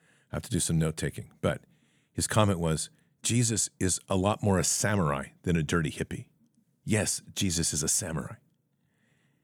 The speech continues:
Powerful. So we have this world that is being run by this pedophile death cult.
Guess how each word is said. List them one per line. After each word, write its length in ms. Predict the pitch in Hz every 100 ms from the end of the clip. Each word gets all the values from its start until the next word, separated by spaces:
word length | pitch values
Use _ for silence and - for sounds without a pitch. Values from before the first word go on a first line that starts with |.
| _ _ _ _ _ _ _ _ _ _
Powerful. 520 | - 139 87 - - _ _ _ _ _ _ _ _ _ _ _ _ _ _ _ _ _ _ _ _ _ _ _ _ _ - - _ _ _ _ _ _
So 160 | - 135
we 80 | 131
have 140 | 170
this 200 | 165 143
world 460 | - 107 135 127 98
that 80 | 101
is 100 | 90
being 220 | 110 107
run 220 | 113 120
by 140 | 98
this 140 | 92 87
pedophile 480 | - 101 92 90 80
death 280 | 98 98
cult. 380 | - 67 64 -